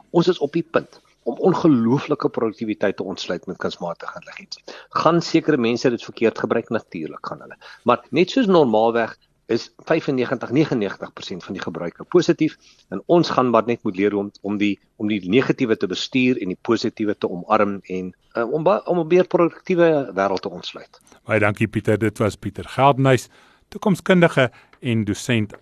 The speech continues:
Speaker 2: by die Buitemuurse Londense Sakeskool. Nou ja, dis amper tyd dat ons terugskakel na R S G Geldsaake vir die nuus net ter afsluiting. Die beurs in Johannesburg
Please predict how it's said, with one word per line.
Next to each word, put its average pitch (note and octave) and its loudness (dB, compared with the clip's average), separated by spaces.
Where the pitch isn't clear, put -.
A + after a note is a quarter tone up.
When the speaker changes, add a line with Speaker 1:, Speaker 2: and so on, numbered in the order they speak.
Speaker 2:
by G2 -2
die F#2+ -8
Buitemuurse F#2 -6
Londense F#2 -10
Sakeskool. - -10
Nou G3+ 2
ja, A#3 8
dis F#3+ 6
amper D3+ 4
tyd B2+ 2
dat A#2 -2
ons G#2 -4
terugskakel C#3 4
na G#2 0
R A#2 0
S G#2 -4
G G2+ -4
Geldsaake C3+ 4
vir A2 -4
die G2+ -6
nuus D#3 -2
net C#3+ 0
ter C#3 -2
afsluiting. D3 2
Die B2+ 2
beurs A2+ 4
in A#2 -2
Johannesburg B2 0